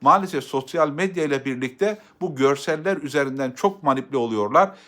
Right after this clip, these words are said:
İşte siyasetçilerle fotoğraf, işte dini bazı fotoğraflar. Ondan sonra da bu insanlar aman, e, A K P'ye yakın isimlere çok yakın, başım ağrımasın diyerek bu insanlar kendilerince bir çevre oluşturuyor.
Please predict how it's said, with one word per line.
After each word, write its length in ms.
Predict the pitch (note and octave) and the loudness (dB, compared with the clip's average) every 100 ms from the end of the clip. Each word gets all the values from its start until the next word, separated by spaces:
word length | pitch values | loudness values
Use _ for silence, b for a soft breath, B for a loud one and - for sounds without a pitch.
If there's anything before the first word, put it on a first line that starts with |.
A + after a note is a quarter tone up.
| B | B
İşte 240 | F3+ - E3+ | -10 -6 -6
siyasetçilerle 880 | - F#3+ F3 F3 E3+ - D#3 C#3 | 0 4 4 2 -6 -4 -4 -2
fotoğraf, 480 | B2 A2+ A#2+ C#3 E3 D#3+ | -4 -6 -2 0 0 -2
işte 300 | - D#3 C#3+ | -8 -8 -6
dini 420 | E3+ E3+ F3+ D3+ | -8 -6 -6 2
bazı 300 | D3 D3 C#3+ | 4 4 0
fotoğraflar. 720 | C#3+ C3+ A#2 A2 - F#3 A3 B B _ | -10 -4 -2 -2 2 4 4 B B _
Ondan 360 | E3+ F#3+ G3 F#3+ | -2 0 0 0
sonra 300 | F3+ D#3 D#3 | 0 -2 0
da 180 | E3 | -2
bu 80 | F3+ | -4
insanlar 580 | G3 E3+ E3+ D#3+ E3+ D#3+ | -4 -2 -2 0 -2 -2
aman, 380 | D3 E3 F3 C#3+ - D3 | -2 4 4 4 -8 -6
e, 240 | D3 C#3+ - | -4 -4 4
A 200 | D#3 D#3 | 4 4
K 200 | E3 D#3+ | 0 -6
P'ye 140 | E3 | -4
yakın 280 | D#3 D#3 E3+ | -2 -4 -6
isimlere 560 | D3+ C#3+ D3 C#3 C#3+ C3 B _ | -10 -10 -4 0 0 -4 B _
çok 300 | - G3+ G3+ | 0 0 0
yakın, 320 | F3+ E3+ B2 - | -2 -2 -6 0
başım 320 | E3 E3 F3+ | 2 2 4
ağrımasın 600 | F3 D#3+ D#3+ D#3 C#3 C#3 | 6 6 4 0 -2 -6
diyerek 320 | C3 E3 G#3+ G#3+ B B | -4 -2 -2 -4 B B
bu 100 | G#3+ | -2
insanlar 600 | A#3+ F#3+ - D#3+ F#3 G#3 | -2 -2 -2 0 0 -4
kendilerince 720 | - D#3 D#3+ F3+ F3 E3+ D#3+ | -4 -6 -6 -4 -4 -4 -6
bir 80 | D3+ | -8
çevre 320 | - D3+ D3 | -6 -6 -2
oluşturuyor. 560 | F3 C#3 A#2+ G#2+ B2 D3+ | -2 -2 -4 -4 -4 -4